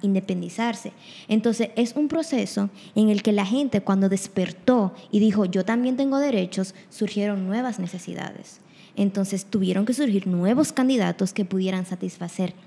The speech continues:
esas necesidades. Entonces, ¿qué pasa? De mil novecientos sesenta, que es más cuando se reconoce, eh, o cuando se documenta más el mercadeo en la política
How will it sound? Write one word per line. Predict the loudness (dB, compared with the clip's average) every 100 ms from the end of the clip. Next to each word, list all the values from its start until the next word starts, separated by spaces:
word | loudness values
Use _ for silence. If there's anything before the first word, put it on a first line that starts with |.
| -4
esas | 0 0 0 -8
necesidades. | -8 -8 -8 -6 -6 -6 -8 -12 -18 -20 -20 -20 -6
Entonces, | 0 2 2 0 0 -4 -6 -20 -20 -20 -8
¿qué | -2 -2
pasa? | 0 0 0 -2 -6 -8 -14 -2
De | 0
mil | 2 2
novecientos | 0 -2 -4 -4 -6
sesenta, | -4 -2 -2 -2
que | -2 -2
es | -2
más | -2 -2
cuando | -2 -2 0
se | 0
reconoce, | 0 0 0 0 0 0 -4 -4 -12 -20 -4
eh, | 2 4 2
o | -2
cuando | -4 -2 -2
se | 0 0
documenta | 0 0 0 0 0
más | 0 -2 -6 -18 -8
el | -2 0
mercadeo | 0 0 0 2 4 4
en | 2
la | 2
política | 2 2 0 -2 -2